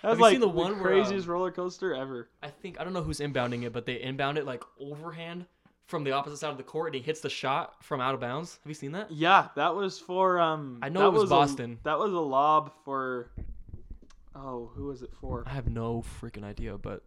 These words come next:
Speaker 1: Was it Cleveland? I feel like it might have been Cleveland.
Speaker 2: It was in Boston's court, so I don't know who's
Speaker 1: I think it
Speaker 2: lobbing
Speaker 1: was
Speaker 2: that.
Speaker 1: Cleveland. Kevin Love was passing to LeBron. It was supposed to be a lob to LeBron.
Speaker 2: I think you're right.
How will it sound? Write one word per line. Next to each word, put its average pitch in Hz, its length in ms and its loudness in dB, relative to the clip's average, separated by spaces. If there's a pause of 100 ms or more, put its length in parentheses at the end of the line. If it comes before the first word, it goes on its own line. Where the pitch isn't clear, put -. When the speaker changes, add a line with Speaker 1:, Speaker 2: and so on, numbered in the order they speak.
(140)
Speaker 1:
Was 165 160 -4
it - 100 -6
Cleveland? 190 540 -6
I 143 80 -10
feel 175 120 -10
like 196 120 -8
it 190 80 -8
might 175 100 -6
have 165 80 -6
been 135 140 -8
Cleveland. 147 540 -8
Speaker 2:
It 165 100 8
was 175 180 8
in 190 140 6
Boston's 147 420 4
court, 127 400 -2 (840)
so 117 760 -4 (480)
I 135 80 -4
don't 135 120 -4
know 135 80 -4
who's 127 160 -4
Speaker 1:
I - 20 0
think 143 100 0
it 120 60 2
Speaker 2:
lobbing 190 200 0
Speaker 1:
was - 280 -2
Speaker 2:
that. - 120 -20
Speaker 1:
Cleveland. 160 540 -4
Kevin 147 280 -4
Love 139 200 0
was 127 140 -6
passing 131 480 -4
to 120 60 -8
LeBron. 120 600 -6
It 135 60 -12
was 143 160 -6
supposed 139 300 -6
to 143 40 -14
be 139 100 -4
a 123 60 -4
lob 123 380 -4
to - 80 -12
LeBron. 123 580 -8
Speaker 2:
I 123 60 -6
think 143 180 -6
you're 117 80 -2
right. 92 240 -4